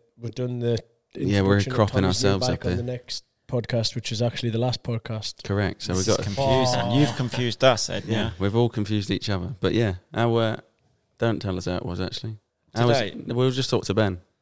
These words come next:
Speaker 2: That'll
Speaker 3: Yeah,
Speaker 2: be
Speaker 3: talk
Speaker 2: easy.
Speaker 3: to
Speaker 2: We
Speaker 3: Ben.
Speaker 2: won't trip ourselves up then.
Speaker 3: 'Cause we, in general, we have a lot to talk
Speaker 1: No, we
Speaker 3: about.
Speaker 1: can't trip ourselves up in this one because it's the second one. Everything's already gonna be out by now.
Speaker 3: Yeah, I know. I agree.
Speaker 1: So
Speaker 3: But
Speaker 1: just
Speaker 3: there's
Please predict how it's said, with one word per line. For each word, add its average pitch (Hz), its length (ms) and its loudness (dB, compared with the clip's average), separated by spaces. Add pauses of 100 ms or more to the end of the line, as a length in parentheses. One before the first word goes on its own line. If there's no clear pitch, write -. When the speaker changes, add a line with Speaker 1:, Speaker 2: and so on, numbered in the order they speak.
(180)
Speaker 2:
That'll 95 160 -6
Speaker 3:
Yeah, 101 40 -8
Speaker 2:
be 110 80 0
Speaker 3:
talk 113 60 6
Speaker 2:
easy. 101 100 0
Speaker 3:
to 101 60 2
Speaker 2:
We 101 60 4
Speaker 3:
Ben. 107 40 2
Speaker 2:
won't 110 180 4
trip - 200 -6
ourselves 92 340 -4
up 92 120 -2
then. 92 160 -4
Speaker 3:
'Cause 139 200 -4
we, 147 200 -2 (220)
in 151 160 6
general, 147 320 2
we 113 100 0
have 120 120 2
a - 20 -4
lot 127 220 2
to - 80 -6
talk 131 260 -4
Speaker 1:
No, 190 80 2
we - 20 4
Speaker 3:
about. 170 100 0
Speaker 1:
can't 240 200 2
trip 220 160 0
ourselves 156 320 0
up 151 140 -2
in 139 80 2
this 170 200 2
one 131 240 -2 (540)
because 143 220 2
it's 135 100 -2
the - 80 0
second 170 340 4
one. 117 140 2
Everything's 151 380 4
already 147 180 8
gonna 139 140 4
be 135 100 6
out 156 160 6
by 113 140 0
now. 92 180 -8 (160)
Speaker 3:
Yeah, 151 200 6
I 139 60 4
know. 131 300 2 (100)
I 127 160 4
agree. 135 240 2
Speaker 1:
So 175 60 6
Speaker 3:
But 170 80 4
Speaker 1:
just 208 160 6
Speaker 3:
there's - 20 2